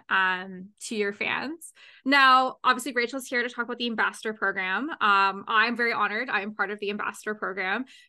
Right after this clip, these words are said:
Talk to me about how, how can my, my fellow, uh, people I know wanna become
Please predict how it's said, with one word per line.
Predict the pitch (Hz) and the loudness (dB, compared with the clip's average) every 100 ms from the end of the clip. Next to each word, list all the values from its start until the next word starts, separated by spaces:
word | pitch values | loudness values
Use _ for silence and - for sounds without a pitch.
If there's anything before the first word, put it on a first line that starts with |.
| - | -16
Talk | - 269 349 - | 4 6 6 0
to | 392 | -4
me | 285 240 233 233 | -4 -4 -4 -4
about | 247 247 254 262 | 0 4 4 2
how, | 254 - 254 | -2 -6 0
how | 269 311 | 2 2
can | 320 311 330 311 | 2 -6 -6 -2
my, | 302 302 294 294 - | 0 0 0 -2 -4
my | 277 285 | -4 -4
fellow, | - 285 285 277 277 285 277 | 0 0 0 -2 -4 -6 -4
uh, | 262 262 | -2 -2
people | 277 277 294 | -4 -8 -2
I | 269 | -2
know | 262 277 349 277 285 269 | -2 -2 0 -2 -4 -2
wanna | 262 262 | -4 -2
become | 254 262 254 | -6 -4 -4